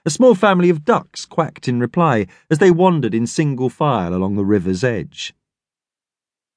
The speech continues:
By the time Makana had washed, shaved, and dressed, there was still no sign of Sindbad.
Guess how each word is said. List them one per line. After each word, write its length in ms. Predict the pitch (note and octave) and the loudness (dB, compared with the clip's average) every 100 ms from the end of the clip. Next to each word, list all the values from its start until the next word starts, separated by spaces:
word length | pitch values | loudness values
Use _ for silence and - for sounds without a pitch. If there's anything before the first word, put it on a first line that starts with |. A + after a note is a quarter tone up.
| _ - | _ 0
By 120 | D3 | 2
the 100 | B2 | 2
time 200 | C#3+ B2+ | 0 0
Makana 380 | A2+ C3 B2 A2 | -2 -2 -2 -4
had 140 | F#2+ | -6
washed, 400 | G2 B2+ - - | -2 -4 -4 -14
shaved, 360 | - C3+ A#2 F#2+ | -4 0 0 -2
and 140 | A2 | -6
dressed, 340 | A2+ D#3 B2 - _ _ _ | 0 0 0 -8 _ _ _
there 80 | C#3+ | -4
was 100 | C#3+ | -4
still 300 | - A#3+ D#3+ | 0 2 4
no 160 | D3+ E3+ | 4 2
sign 260 | D3+ A#2+ | 2 -2
of 100 | A#2+ | -2
Sindbad. 580 | - G3+ E3 E2 C#2 - | -2 -2 -2 -6 -12 -18